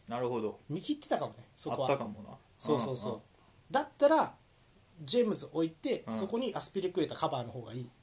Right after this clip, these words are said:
Speaker 2: そうやな。
Speaker 1: っていうのもあったかもしれない。
Speaker 2: うん。
Speaker 1: だから、
Speaker 2: あー。
Speaker 1: そう、だから同じような選手しか、同質性のある選手しかいない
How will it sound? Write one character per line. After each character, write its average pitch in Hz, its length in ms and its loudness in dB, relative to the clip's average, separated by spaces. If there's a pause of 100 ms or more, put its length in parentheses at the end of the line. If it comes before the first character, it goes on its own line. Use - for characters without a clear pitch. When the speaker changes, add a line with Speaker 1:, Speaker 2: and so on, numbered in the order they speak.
(160)
Speaker 2:
そ 120 140 -2
う - 40 -10
や 90 60 -14
な。 107 60 -10
Speaker 1:
っ 117 40 -6
て 180 60 -2
い 180 60 0
う 180 40 0
の 165 40 -2
も 139 140 -2
あ - 20 -2
っ - 80 -14
た 120 100 -12
か - 140 -12
も 110 80 -10
し - 220 -10
れ 113 40 -10
な 110 80 -6
い。 107 60 -6
Speaker 2:
う - 40 -8
ん。 - 20 -14 (560)
Speaker 1:
だ 285 100 0
か 262 60 -2
ら、 208 80 0
Speaker 2:
あ - 20 -10
ー。 - 40 -12 (380)
Speaker 1:
そ 156 220 0
う、 170 40 -8
だ 311 120 10
か 330 100 2
ら 262 140 4
同 151 80 0 (100)
じ 160 80 0
よ 180 60 4
う 147 40 -2
な 127 60 -4
選 135 140 -6
手 123 120 -8
し - 80 -8
か、 110 220 -14 (460)
同 226 220 2
質 - 240 8
性 226 260 10
の 214 100 4
あ 208 60 8
る - 60 0
選 156 160 2
手 127 240 -6 (160)
し - 160 -2
か 139 100 0
い 131 60 -2
な 127 120 0
い 120 320 -6